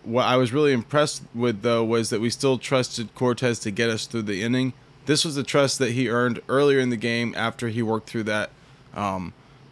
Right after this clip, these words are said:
that bases loaded jam. Then, um, so he gives up a single, and they come out and they talk to him. He proceeds to get the next guy to fly out, and then Nick Gordon grounded into a double play.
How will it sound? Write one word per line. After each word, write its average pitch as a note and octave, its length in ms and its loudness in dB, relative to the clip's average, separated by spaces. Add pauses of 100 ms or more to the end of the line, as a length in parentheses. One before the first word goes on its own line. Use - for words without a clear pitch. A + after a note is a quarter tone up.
that G#2+ 220 -2
bases A#2+ 360 0
loaded A#2 300 2
jam. G2+ 400 0 (560)
Then, D3 400 4 (360)
um, A2 380 0 (120)
so C3+ 160 2
he C3 60 4
gives D#3 280 2
up - 100 -4
a C3+ 80 0
single, C3 580 2 (360)
and B2 360 0 (140)
they B2 240 0 (120)
come C#3+ 140 2
out C#3 200 4
and B2+ 100 -2
they B2 80 2
talk B2+ 320 2
to C3+ 80 -4
him. D3 300 2 (400)
He A#2 260 0 (380)
proceeds C#3 460 2
to B2+ 100 2
get B2+ 160 0
the B2+ 80 0
next C3 220 2
guy C3 100 4
to A#2 80 0
fly C#3 280 2
out, D3 260 4 (420)
and G#2+ 140 -2
then D#3+ 320 4
Nick C3+ 240 0
Gordon B2+ 480 4
grounded C3+ 520 2
into B2+ 300 2
a B2 60 4
double G#2+ 340 2
play. G#2 400 -2